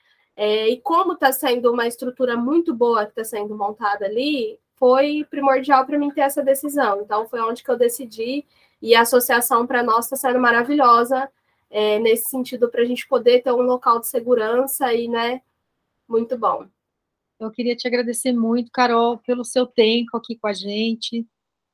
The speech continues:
Speaker 2: pela sua espontaneidade, pelo seu comprometimento às reuniões da comissão. Você e seu esposo são, assim, ponta firme, estão ali, toda reunião vocês estão ali.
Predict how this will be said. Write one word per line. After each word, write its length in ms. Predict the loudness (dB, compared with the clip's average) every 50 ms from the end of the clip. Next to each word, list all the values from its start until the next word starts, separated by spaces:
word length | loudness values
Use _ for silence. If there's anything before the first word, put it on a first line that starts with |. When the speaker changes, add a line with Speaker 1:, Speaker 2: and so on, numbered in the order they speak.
| _ _ _ _ _ _
Speaker 2:
pela 260 | 0 2 4 4 2
sua 240 | 0 0 4 4 4
espontaneidade, 1300 | 4 4 -2 -4 -2 2 4 4 4 4 2 2 4 4 6 8 8 6 4 2 -2 -6 -6 -4 -6 -6 _
pelo 160 | -6 -6 -6 -4
seu 160 | -2 -4 -2
comprometimento 960 | 2 2 0 2 2 -2 0 0 -2 -2 -2 -2 0 2 2 2 0 2 0 0
às 380 | 2 4 2 2 2 -2 -6
reuniões 440 | -6 -4 -4 -2 -2 -2 -4 -4 -4
da 100 | -6 -8
comissão. 720 | -6 -6 -8 -8 -8 -12 -8 -4 -4 -2 -2 -2 -4 -6 -8
Você 380 | -12 -14 -8 0 2 2 2 2
e 40 | 0
seu 340 | -2 -2 0 0 0 -2 -4
esposo 600 | -8 -10 _ -2 0 2 2 2 2 0 -4 -12
são, 300 | -12 -6 -4 -2 -2 -2
assim, 280 | -4 -4 -2 -2 -2 -2
ponta 320 | -2 -4 -2 -2 -2 -2
firme, 380 | -4 _ -4 -2 0 2 0 0
estão 240 | 0 0 0 4
ali, 440 | 4 4 4 4 2 2 0 0 -4 _ 4
toda 320 | 6 8 8 8 6 4
reunião 520 | 2 2 2 4 4 4 4 2 0 -2 -4
vocês 180 | -6 -10 -14 -10
estão 220 | -8 -8 -6 -6
ali. 400 | -6 -6 -6 -6 -6 -6 -6